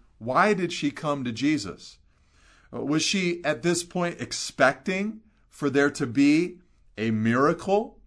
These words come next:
It says in verse eleven that this was the first of Jesus' signs. So personally, my opinion is that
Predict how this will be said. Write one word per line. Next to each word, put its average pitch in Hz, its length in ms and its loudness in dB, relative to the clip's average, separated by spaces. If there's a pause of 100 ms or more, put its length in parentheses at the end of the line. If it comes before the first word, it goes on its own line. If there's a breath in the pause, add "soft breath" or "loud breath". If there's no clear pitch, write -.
(560)
It - 140 -10
says 330 200 -4
in 262 100 -2
verse 180 200 0
eleven 156 600 2 (320 soft breath)
that 151 160 0
this 208 220 2
was 165 180 0
the 147 140 2
first - 880 2 (340)
of 131 200 0
Jesus' 143 720 0
signs. 160 720 -6 (580)
So 175 460 -2 (100)
personally, 151 640 -2
my 170 240 2
opinion 147 500 -4
is 135 140 -4
that 147 260 2